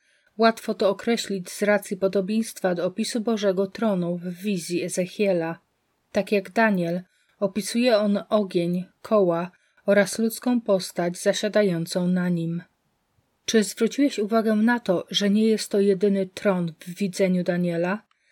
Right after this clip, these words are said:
Znajduje się tam wiele tronów przeznaczonych dla niebiańskiego dworu, Bożego Zgromadzenia. Boża Rada spotyka się w tej wizji, aby podjąć decyzję o losach bestii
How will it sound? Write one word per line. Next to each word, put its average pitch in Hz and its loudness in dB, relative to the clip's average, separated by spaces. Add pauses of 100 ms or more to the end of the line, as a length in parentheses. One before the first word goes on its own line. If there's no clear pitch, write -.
(240)
Znajduje 208 2
się 208 0
tam 208 2
wiele 214 4
tronów 180 -2 (160)
przeznaczonych 196 0
dla 185 2
niebiańskiego 185 0
dworu, 180 2 (480)
Bożego 190 0
Zgromadzenia. 175 0 (960)
Boża 202 4
Rada 185 0
spotyka 190 -4
się 190 -4
w 185 -14
tej 190 0
wizji, 190 -2 (360)
aby 196 0
podjąć 226 -2
decyzję 185 -2
o 190 -2
losach 190 -2
bestii 220 -4